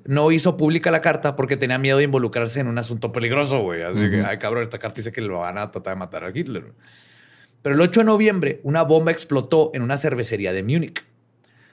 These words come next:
Speaker 1: Muchas personas resultaron heridas, pero el objetivo, Adolf Hitler, salió ileso debido a que abandonó la reunión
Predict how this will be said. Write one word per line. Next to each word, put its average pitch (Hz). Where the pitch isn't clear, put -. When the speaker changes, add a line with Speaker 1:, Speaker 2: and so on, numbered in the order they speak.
Speaker 1:
Muchas 120
personas 139
resultaron 139
heridas, 147
pero 127
el 123
objetivo, 165
Adolf -
Hitler, 131
salió 139
ileso 165
debido 147
a 170
que 180
abandonó 139
la 160
reunión 151